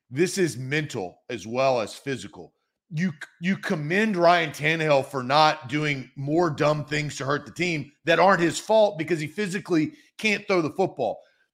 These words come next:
The N F L, as we know, is a razor's edge. The cornerbacks are about that close to a pick on about eighty-five percent of throws. And if you can't put the,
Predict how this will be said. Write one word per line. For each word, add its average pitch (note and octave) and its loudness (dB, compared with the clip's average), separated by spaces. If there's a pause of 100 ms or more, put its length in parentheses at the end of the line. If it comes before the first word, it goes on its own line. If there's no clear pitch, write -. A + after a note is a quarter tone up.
(500)
The G3+ 2
N C4 6
F B3 6
L, E3+ 8
as F#3+ 4
we G3 -4
know, C#3+ 0 (480)
is E3+ 2
a E3+ 2
razor's E3 0
edge. C#3 2 (460)
The E3 -2
cornerbacks G#3 6 (180)
are F3 4
about E3+ 2
that A#3+ 2
close A3+ 2
to F#3 0
a - -6
pick G3+ 2 (280)
on D#3 0
about D3 0
eighty-five F#3 -4
percent D#3 -10 (100)
of C#3 -4 (100)
throws. A2+ -6 (400)
And E3+ -8
if D#3+ -8
you G3 -6
can't A3 -12 (200)
put G#3+ -2
the, D3 -4